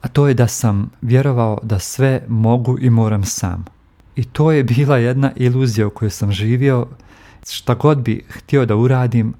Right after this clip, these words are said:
trošio bi nenormalno puno energije da saznam kako se to radi. Googlao sam, čitao sam, gledao YouTube videa, ona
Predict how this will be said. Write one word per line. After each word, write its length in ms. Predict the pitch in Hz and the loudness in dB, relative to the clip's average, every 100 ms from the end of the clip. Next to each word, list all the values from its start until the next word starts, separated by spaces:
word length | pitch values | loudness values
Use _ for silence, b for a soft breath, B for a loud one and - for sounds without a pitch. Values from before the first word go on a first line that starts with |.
| b | b
trošio 420 | - 123 120 - 120 | -2 -2 -2 -2 0
bi 120 | 104 | 2
nenormalno 560 | 113 139 113 104 98 | 2 2 0 -2 -4
puno 280 | 101 - 117 | -4 -2 0
energije 400 | 101 107 107 113 | 2 0 0 -2
da 80 | 104 | -2
saznam 480 | - 117 113 107 95 | -4 -2 -2 -2 -4
kako 280 | - 113 - | -6 -6 -6
se 140 | - 110 | -8 -8
to 200 | - 107 | -4 -2
radi. 500 | 104 101 101 98 98 B B B - | -2 -2 -2 -4 -6 B B B 2
Googlao 460 | 131 120 113 107 | 2 4 2 2
sam, 380 | - - 104 101 | -2 -4 -2 -4
čitao 400 | - 127 131 117 | -2 -2 0 0
sam, 600 | 110 - 110 101 98 143 - _ _ - | -2 -4 -2 -2 -4 -8 -16 _ _ -2
gledao 300 | 131 131 120 | 0 2 2
YouTube 440 | 123 120 123 117 | 2 0 0 0
videa, 340 | 117 110 110 104 | 0 2 2 0
ona 340 | 101 101 101 | -2 -2 -2